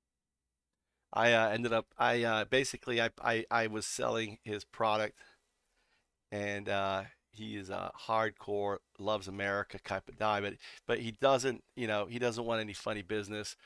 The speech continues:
He just wants just to make money. All this politics, all this Oliver Stone shit, all this bullshit, all this lies. Dude, why you have to play with all this nonsense, right?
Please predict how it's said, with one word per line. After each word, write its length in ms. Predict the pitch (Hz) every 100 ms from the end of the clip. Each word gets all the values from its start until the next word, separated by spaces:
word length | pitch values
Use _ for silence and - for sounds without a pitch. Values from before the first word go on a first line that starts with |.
| - _ -
He 120 | 143
just 220 | 156 -
wants 340 | 120 113 107 - _ 104
just 180 | 98 -
to 40 |
make 220 | 98 98
money. 400 | 95 92 95 92 _ _ _ _ _
All 120 | 127
this 120 | 120
politics, 760 | - 107 101 104 - 104 - - - _
all 160 | 127 120
this 120 | -
Oliver 300 | 104 107 98
Stone 480 | - 107 101 101 95 _ _
shit, 420 | - - 104 104 _ _
all 120 | 127
this 160 | 123 110 _
bullshit, 460 | - 110 - 110 104
all 160 | 113 131
this 220 | 117 -
lies. 340 | 104 104 104 - - -
Dude, 240 | 202 120 _ -
why 180 | 160
you 80 | 247
have 140 | 214 -
to 100 | 113
play 260 | - 131
with 120 | 147
all 100 | 127
this 180 | 117 98
nonsense, 680 | 110 143 - 95 90 - - _ _ _ _ -
right? 280 | 107 127